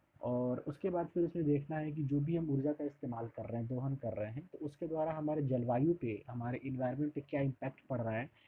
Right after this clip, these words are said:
Direct question exam में बनेगा इस चीज़ से कि जलवायु पे होने वाले प्रभावों का वर्णन कीजिए। जैसे acid rain है, ozone layer depletion है,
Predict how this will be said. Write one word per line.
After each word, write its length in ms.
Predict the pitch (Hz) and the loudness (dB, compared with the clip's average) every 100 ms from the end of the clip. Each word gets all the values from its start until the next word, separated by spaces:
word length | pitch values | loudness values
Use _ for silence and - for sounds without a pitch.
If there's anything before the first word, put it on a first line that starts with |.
| _ - | _ -2
Direct 300 | 147 - - | 0 0 0
question 280 | 151 156 | 0 2
exam 300 | 147 127 131 131 | 2 2 2 2
में 100 | 123 | 2
बनेगा 300 | 117 113 113 | 0 0 0
इस 120 | 113 | -2
चीज़ 180 | - 117 | -6 -6
से 120 | 143 | -2
कि 100 | 143 | -2
जलवायु 360 | 123 120 123 | 0 2 0
पे 100 | 127 | 0
होने 260 | 131 120 120 | -2 -2 -2
वाले 140 | 117 | -2
प्रभावों 380 | 117 117 110 113 | -4 -2 -2 -2
का 120 | 113 | -4
वर्णन 320 | 156 120 117 135 | -4 -2 -2 -2
कीजिए। 440 | - 110 110 98 - - - _ | -4 -6 -6 -8 -10 -20 -20 _
जैसे 280 | 127 117 131 | -6 -2 0
acid 300 | 135 147 139 | 2 4 4
rain 200 | 135 143 | 4 4
है, 280 | 131 113 - - _ _ _ _ _ | 2 0 -8 -18 _ _ _ _ _
ozone 340 | 131 127 139 139 | 0 4 6 6
layer 220 | 135 135 | 6 4
depletion 580 | 131 131 123 120 123 110 | 2 2 0 0 -2 -2
है, 140 | 110 | -4